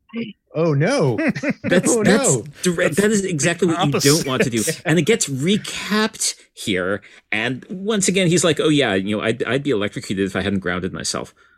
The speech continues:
Speaker 1: Oh no. Oh yeah. <laughs> Man. That's a,
Speaker 3: How,
Speaker 1: that's a
Speaker 3: how,
Speaker 1: big
Speaker 3: how many,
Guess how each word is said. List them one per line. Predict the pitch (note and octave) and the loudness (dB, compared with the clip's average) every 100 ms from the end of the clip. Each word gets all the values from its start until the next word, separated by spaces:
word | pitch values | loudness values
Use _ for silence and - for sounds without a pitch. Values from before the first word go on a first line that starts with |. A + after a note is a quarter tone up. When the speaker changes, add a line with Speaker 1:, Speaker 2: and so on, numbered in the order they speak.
| _ _ _ D#3 | _ _ _ 0
Speaker 1:
Oh | D#3 | 2
no. | C#3 F#3 F#2+ | 4 2 2
Oh | B2+ C3+ A#2 | 0 2 2
yeah. | C3 D#3+ - F3 - | 2 0 0 -4 -4
<laughs> | F3+ - - - - D3+ | -6 -6 -8 -12 -10 -4
Man. | E3+ F2+ F#2+ - - - - - _ _ - | -2 -4 -8 -16 -18 -20 -20 -20 _ _ -12
That's | - | -6
a, | C#3+ | -2
Speaker 3:
How, | G3 | 0
Speaker 1:
that's | F#3+ B2+ | 0 0
a | |
Speaker 3:
how, | E3 - | -2 2
Speaker 1:
big | D3+ | 2
Speaker 3:
how | |
many, | G3 | 4